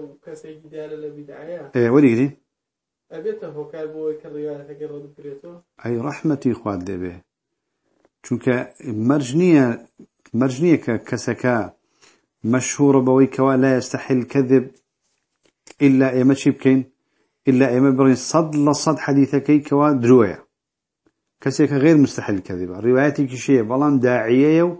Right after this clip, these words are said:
Speaker 2: الرواية في بدعته. مادام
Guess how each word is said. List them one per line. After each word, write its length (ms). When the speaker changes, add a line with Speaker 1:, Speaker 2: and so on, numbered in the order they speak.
Speaker 2:
الرواية 420
في 120
بدعته. 360
مادام 560